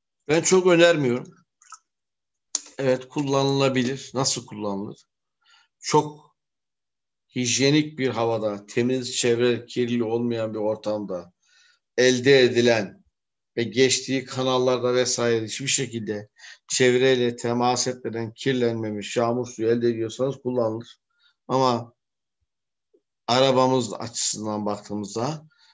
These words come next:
bu yağmur suyunu aynı zamanda fıskiyelerle ne yapacağız? Cama, yani arabada kullandığımızda fıskırtacağız. Bu sefer hafif tuzlu olursa camlarda tuz lekeleri,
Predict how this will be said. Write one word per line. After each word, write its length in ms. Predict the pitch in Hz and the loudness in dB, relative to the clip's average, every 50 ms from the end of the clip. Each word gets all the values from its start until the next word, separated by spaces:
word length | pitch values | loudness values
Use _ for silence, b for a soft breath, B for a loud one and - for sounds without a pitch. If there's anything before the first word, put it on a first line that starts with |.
| b b _ - | b b _ 2
bu 140 | 139 147 | 4 6
yağmur 500 | 139 131 131 127 131 135 135 143 151 156 | 6 6 6 6 6 4 2 2 0 -2
suyunu 460 | 147 - - 143 143 135 131 123 135 - | -4 -6 -6 -4 -4 -4 -4 -6 -6 -4
aynı 300 | - 131 139 139 135 123 | -2 -2 -2 -2 -2 -2
zamanda 460 | 113 127 123 123 120 120 120 120 117 | -2 -2 -2 -2 -2 -2 -2 -4 -6
fıskiyelerle 840 | 117 - 131 123 - - - 135 127 123 127 123 123 120 120 123 | -8 -8 -8 -8 -6 -4 0 2 2 4 4 2 2 0 0 0
ne 40 | 135 | 0
yapacağız? 800 | 143 139 131 - - 117 110 120 156 180 190 180 - - - b b b b b _ _ | 0 0 0 -2 -4 -6 -4 -2 0 0 0 0 -2 -6 -10 b b b b b _ _
Cama, 520 | - 147 143 143 147 139 123 107 - - - - - - _ _ _ | 0 2 4 4 4 4 2 0 -2 -8 -16 -18 -20 -20 _ _ _
yani 320 | - 101 92 87 87 85 - | -6 -6 -6 -6 -6 -8 -4
arabada 500 | - 113 123 120 113 113 107 107 107 104 | 0 2 2 4 2 2 0 -2 -4 -6
kullandığımızda 880 | - 110 107 107 104 101 101 98 104 98 98 101 98 95 117 139 156 151 151 - _ _ _ _ _ _ _ - | -6 -6 -4 -4 -4 -4 -4 -4 -6 -6 -6 -8 -8 -6 -4 -4 -4 -4 -6 -12 _ _ _ _ _ _ _ -6
fıskırtacağız. 920 | 131 - - - 127 123 120 - 117 107 101 117 135 175 180 - - - b b b b b - | -4 -4 -4 -2 -4 -6 -6 -6 -8 -6 -4 -2 -2 0 -2 -2 -4 -10 b b b b b -8
Bu 80 | 143 135 | -6 -2
sefer 280 | - 151 139 143 151 | -2 -2 0 0 0
hafif 420 | 139 131 135 139 - 151 143 147 - | -2 -2 -4 -6 -8 -10 -10 -10 -10
tuzlu 320 | - 131 123 120 120 131 | -10 -10 -8 -6 -2 0
olursa 440 | 123 120 117 110 98 - - 131 123 | 0 0 0 -2 -4 -4 -6 -4 0
camlarda 680 | 117 135 127 127 127 123 127 127 123 117 127 123 123 | 2 2 2 2 2 0 0 -2 0 0 -2 -2 -2
tuz 240 | - - 120 117 113 | -4 -10 -10 -6 -4
lekeleri, 500 | 120 113 - 110 107 104 104 98 104 110 | -6 -6 -4 -4 -4 -4 -4 -4 -4 -6